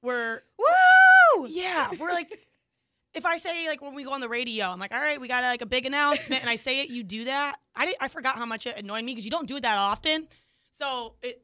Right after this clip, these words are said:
Speaker 1: I forget until you do it again. It's not a great noise.
Speaker 2: All right, well, let's eliminate it.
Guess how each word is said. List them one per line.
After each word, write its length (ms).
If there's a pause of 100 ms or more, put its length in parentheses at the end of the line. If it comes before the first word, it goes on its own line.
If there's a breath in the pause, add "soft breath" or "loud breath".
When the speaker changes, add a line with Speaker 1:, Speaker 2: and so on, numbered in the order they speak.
Speaker 1:
I 120
forget 420
until 240
you 160
do 160
it 80
again. 320
It's 220
not 320
a 20
great 240
noise. 340
Speaker 2:
All 100
right, 220
well, 140
let's 220
eliminate 420
it. 180